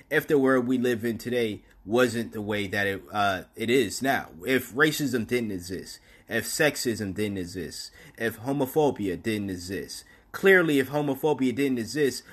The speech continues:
I wouldn't have had needed to do the first segment for Nigel Shelby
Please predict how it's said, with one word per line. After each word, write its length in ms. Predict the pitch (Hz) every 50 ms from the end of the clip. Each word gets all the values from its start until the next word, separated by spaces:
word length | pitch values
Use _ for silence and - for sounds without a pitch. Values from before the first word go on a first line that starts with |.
| - -
I 100 | 127 147
wouldn't 240 | 156 170 170 156
have 100 | 147 135
had 400 | 151 156 180 - 147 113 117 113 - _ _ _ _ _ _ 131
needed 500 | 151 175 180 190 185 175 165 156 135 -
to 120 | - 160
do 320 | 127 - 151 170 175 160
the 160 | 127 135 131 127
first 380 | - - 160 156 143 - -
segment 440 | - 175 165 151 139 135 127 113 107
for 300 | - - 160 165 156 139
Nigel 380 | 131 135 135 135 127 - 120 117
Shelby 500 | - - 165 160 151 127 92 90 -